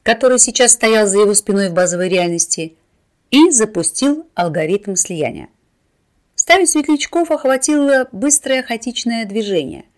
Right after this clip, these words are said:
Через несколько секунд уже невозможно было разглядеть отдельные точки. Сфера равномерно засветилась, словно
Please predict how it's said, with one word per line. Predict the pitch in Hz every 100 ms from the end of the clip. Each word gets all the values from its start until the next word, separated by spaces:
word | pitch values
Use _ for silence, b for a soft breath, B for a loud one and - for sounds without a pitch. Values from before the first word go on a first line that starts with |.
| _ _ _ _ _
Через | - 175
несколько | 180 165 156 180
секунд | - - 277 262 - _ _ _ _ -
уже | 175
невозможно | 190 190 202 214 175 165
было | 165
разглядеть | 165 147 170 180 220 - -
отдельные | 156 180 180 202
точки. | 202 151 - - - _ _ _ _
Сфера | - - 220 202 180
равномерно | 175 160 160 151 165 277 302 269 240
засветилась, | 196 - 190 - 165 160 151 -
словно | - 180 233 214 202